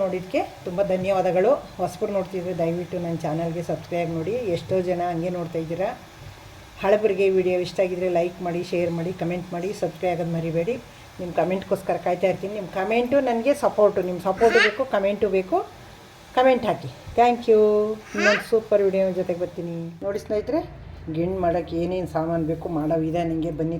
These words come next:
ತೋರಿಸ್ಕೊಡ್ತೀನಿ, ನೋಡ್ಕೊಂಬರೋಣ ಅಂದಲ್ಲ. ಈಗ ನೋಡಿ, ಇದು ಗೀಬು, ಇದು ಊರಿಂದ ಕೊಟ್ಟು ಕಳ್ಸೋರು. ಇಪ್ಪತ್ತು ದಿನ ಆಗಿದೆ ಹಸು ಕರು ಹಾಕಿ.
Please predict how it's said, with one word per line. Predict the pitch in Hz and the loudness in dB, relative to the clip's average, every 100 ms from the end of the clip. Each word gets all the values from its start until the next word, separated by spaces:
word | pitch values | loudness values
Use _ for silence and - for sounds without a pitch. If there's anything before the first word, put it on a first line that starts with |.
| 165 | -6
ತೋರಿಸ್ಕೊಡ್ತೀನಿ, | 156 156 165 156 160 156 147 | -8 -6 -8 -8 -4 -2 0
ನೋಡ್ಕೊಂಬರೋಣ | 147 - 160 151 147 143 | -2 -4 -2 -2 -2 0
ಅಂದಲ್ಲ. | 143 151 254 - - - - - - - 190 | -2 0 -2 -4 -14 -16 -16 -16 -16 -6 0
ಈಗ | 190 190 | 2 2
ನೋಡಿ, | 190 208 - - - 165 | 2 0 -2 -14 -10 -4
ಇದು | 165 139 | -4 -2
ಗೀಬು, | 147 123 - - - - - - - - - - - - - - - - - - - - - 170 | -2 -2 -10 -16 -16 -18 -18 -18 -18 -20 -20 -20 -18 -16 -16 -16 -14 -14 -14 -20 -20 -20 -12 -4
ಇದು | 185 294 - 165 | 0 0 0 -2
ಊರಿಂದ | 165 165 160 | 0 0 0
ಕೊಟ್ಟು | 160 147 165 | -2 -4 -6
ಕಳ್ಸೋರು. | 156 165 202 214 | -2 -2 0 -2
ಇಪ್ಪತ್ತು | - 220 220 | 8 8 8
ದಿನ | 202 214 | 2 2
ಆಗಿದೆ | 196 185 180 165 | 0 2 2 2
ಹಸು | - 202 185 | -2 -2 2
ಕರು | 180 180 | 4 4
ಹಾಕಿ. | 151 180 | 2 2